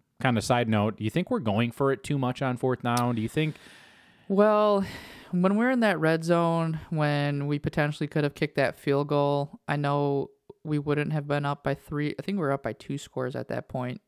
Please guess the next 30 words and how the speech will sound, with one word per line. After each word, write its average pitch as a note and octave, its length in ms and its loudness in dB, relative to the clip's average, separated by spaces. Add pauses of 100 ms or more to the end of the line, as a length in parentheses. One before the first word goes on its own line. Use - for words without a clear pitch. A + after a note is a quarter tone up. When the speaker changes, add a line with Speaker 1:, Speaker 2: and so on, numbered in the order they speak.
(160)
Speaker 2:
but C3 160 -2
it B2+ 100 -4
would C3+ 140 -2
have, C#3 120 -6 (220)
if D3+ 160 -8
we C#3 80 -6
made C3 240 -6
it, C3 200 -6
would C#3 220 -4
have C3 120 -8
still C3+ 380 -4
been C3 260 -6
two - 180 -8
scores. C#3 600 -6
Speaker 1:
Mm-hmm. G#2 260 -6 (420)
Speaker 2:
It D#3+ 40 2
definitely C4 280 4
would A#3 140 2
have F#3 140 -2
came F#3 220 0
into F3+ 160 2
play. D#3 400 0 (240)
We D#3 120 -2
would D#3+ 140 2
have D#3 100 -2
won D#3 160 -2
the D3 60 -4
game C#3+ 380 -4 (180)
in D3 140 -4
retrospect. C#3+ 560 -4